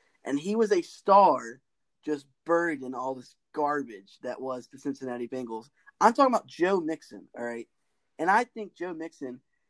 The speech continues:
is set up to probably have one of the best seasons, like, like, one of the best jumps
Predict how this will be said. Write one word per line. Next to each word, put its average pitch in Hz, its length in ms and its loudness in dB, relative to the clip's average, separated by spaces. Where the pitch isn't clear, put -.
is 165 220 0
set 175 180 2
up 156 180 6
to 151 80 -14
probably 185 320 0
have 185 140 -8
one 160 240 -4
of 165 160 -10
the 170 300 -14
best 190 540 -2
seasons, 151 1160 -8
like, 156 260 8
like, 160 240 -6
one 170 180 -6
of 180 40 -10
the 175 60 -6
best 160 400 -8
jumps - 600 -6